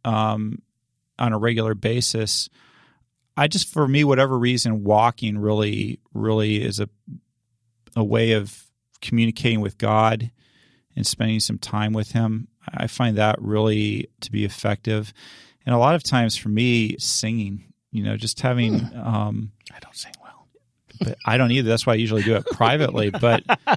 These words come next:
Speaker 2: <laughs>
Speaker 1: but I'll just,
Speaker 2: Oh,
Speaker 1: I'll
Speaker 2: man.
Speaker 1: get my playlist out of songs, and the songs that I am, f-, you know, there's certain songs that express your feelings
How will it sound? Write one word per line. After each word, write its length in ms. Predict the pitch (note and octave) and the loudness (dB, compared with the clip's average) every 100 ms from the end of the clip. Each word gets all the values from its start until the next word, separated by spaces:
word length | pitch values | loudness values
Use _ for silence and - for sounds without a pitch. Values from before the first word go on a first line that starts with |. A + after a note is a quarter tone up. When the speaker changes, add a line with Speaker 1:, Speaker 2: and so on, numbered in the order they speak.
| - | 2
Speaker 2:
<laughs> 460 | B3+ - _ - - | 0 0 _ -16 0
Speaker 1:
but 160 | C3 B2+ | 4 6
I'll 200 | C3+ C#3+ | 4 4
just, 220 | C3+ E3 | 0 0
Speaker 2:
Oh, 120 | C#3 | 2
Speaker 1:
I'll 80 | C3 | 2
Speaker 2:
man. 60 | |
Speaker 1:
get 140 | C3 D3 | 2 2
my 140 | B2+ | 0
playlist 520 | - B2 B2+ B2+ A2 A#2 | 0 0 2 2 0 -2
out 160 | A2+ | -2
of 100 | G#2 | -2
songs, 520 | - A2 A2+ B2 G#2 | -4 -2 -2 -2 -2
and 200 | A2 G#2+ | -2 -2
the 60 | G2+ | -2
songs 460 | - A#2 A#2 A#2 - | -2 0 0 0 -2
that 140 | A#2 | 0
I 240 | A2 A2 G#2 _ - | 0 0 -4 _ -6
am, 120 | A2 G2+ | -4 -4
f-, 240 | - - - _ _ _ - A2 - | -8 -16 -20 _ _ _ -18 -14 -2
you 100 | C3+ | 0
know, 100 | C#3 | 2
there's 160 | B2 | 2
certain 200 | - C3+ | 0 -2
songs 320 | - A#2+ A#2+ A2+ | -2 0 0 -2
that 60 | |
express 420 | G#2+ - A#2 - | -4 -2 -2 -2
your 60 | A#2 | -6
feelings 580 | - A2 A#2 C3+ C3 | -6 -2 0 0 -4